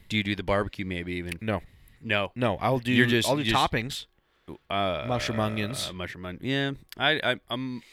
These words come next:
Speaker 1: onion only. Mushrooms tear me up.
Speaker 2: Love
Speaker 1: However, I
Speaker 2: 'em.
Speaker 1: do
Speaker 2: I know
Speaker 1: like
Speaker 2: that's weird.
Speaker 1: I do like mushrooms, but, uh, I just, yeah, can't handle 'em.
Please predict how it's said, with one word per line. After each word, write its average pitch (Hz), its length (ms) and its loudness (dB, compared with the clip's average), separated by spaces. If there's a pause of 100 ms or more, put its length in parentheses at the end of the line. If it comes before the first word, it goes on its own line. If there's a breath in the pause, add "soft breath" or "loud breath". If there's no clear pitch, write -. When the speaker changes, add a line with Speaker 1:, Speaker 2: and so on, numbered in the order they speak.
Speaker 1:
onion 120 300 0
only. 110 340 -4
Mushrooms 101 480 -8
tear 92 220 -8
me 85 160 -10
up. 85 160 -8
Speaker 2:
Love 95 80 -8
Speaker 1:
However, 95 380 0
I 95 60 -2
Speaker 2:
'em. 85 80 -8
Speaker 1:
do 101 280 -4
Speaker 2:
I - 20 -6
know 101 60 -4
Speaker 1:
like 98 200 -4
Speaker 2:
that's - 200 -10
weird. 82 260 -10 (180)
Speaker 1:
I - 60 -18
do 311 140 -8
like 320 120 -8
mushrooms, 160 580 -2
but, 110 220 -6 (120)
uh, 104 460 -2
I 101 80 -2
just, 101 320 -6
yeah, 131 340 -6
can't 117 180 -4
handle 120 260 -4
'em. 90 120 -10